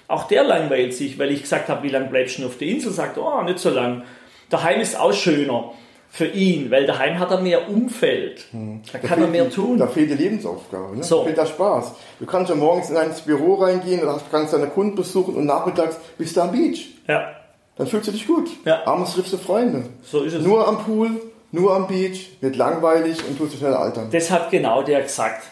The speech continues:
Speaker 1: Nennen wir mal Paul, ne? Dieser
Speaker 2: Mhm.
Speaker 1: Paul hat zu mir gesagt, "Der ganze Tag am Pool sitzen, das langweilt den." Dann hab ich gedacht, da hab ich gar keine Zeit dazu, weil bei mir, ich bin jetzt gerade da, diese schöne Sambrillas aufzustellen.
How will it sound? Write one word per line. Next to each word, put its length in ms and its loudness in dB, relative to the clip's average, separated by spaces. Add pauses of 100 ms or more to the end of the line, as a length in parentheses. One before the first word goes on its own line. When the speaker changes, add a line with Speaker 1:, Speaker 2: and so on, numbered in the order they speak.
Speaker 1:
Nennen 240 -2
wir 120 -2
mal 240 0
Paul, 460 2
ne? 280 -2
Dieser 180 -2
Speaker 2:
Mhm. 60 -4
Speaker 1:
Paul 240 2
hat 140 0
zu 100 -2
mir 100 0
gesagt, 340 0 (360)
"Der 80 0
ganze 260 0
Tag 200 2
am 100 0
Pool 240 2
sitzen, 480 0 (400)
das 160 -4
langweilt 540 2
den." 360 0 (180)
Dann 200 0
hab 160 -2
ich 120 -8
gedacht, 300 0 (480)
da 140 -4
hab 80 -4
ich 80 -4
gar 160 0
keine 260 -8
Zeit 260 0
dazu, 300 -2
weil 160 4
bei 160 2
mir, 320 2
ich 140 -8 (280)
bin 140 -4
jetzt 240 -4
gerade 240 0
da, 40 0
diese 280 -10
schöne 280 -6
Sambrillas 800 0
aufzustellen. 880 0